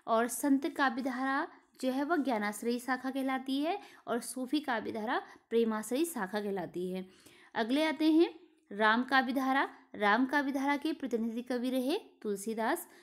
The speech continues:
कृष्ण काव्य धारा, इस काव्य धारा के प्रतिनिधि कवि रहे सूरदास। राम काव्य धारा में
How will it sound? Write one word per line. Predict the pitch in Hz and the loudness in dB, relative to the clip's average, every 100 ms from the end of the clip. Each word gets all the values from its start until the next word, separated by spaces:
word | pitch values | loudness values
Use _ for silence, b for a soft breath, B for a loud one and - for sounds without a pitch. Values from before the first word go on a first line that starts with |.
| B _ - | B _ -4
कृष्ण | 311 - 370 | -2 0 2
काव्य | 349 302 | 2 0
धारा, | 302 294 302 381 B B - | -2 0 0 -2 B B -6
इस | 330 | -6
काव्य | - 294 240 | 2 2 2
धारा | 240 240 | 0 -2
के | 254 294 | -2 -2
प्रतिनिधि | 311 294 220 220 240 | -2 -4 -4 -6 -4
कवि | 240 240 | -4 -2
रहे | 247 262 403 | 0 -2 -4
सूरदास। | - 247 214 175 - 185 - B B B _ _ _ _ _ _ - | -6 -4 -4 -4 -10 -12 -20 B B B _ _ _ _ _ _ 0
राम | 220 247 | 4 4
काव्य | 285 320 294 | 4 2 2
धारा | 311 302 320 | 2 6 6
में | 339 415 | 6 4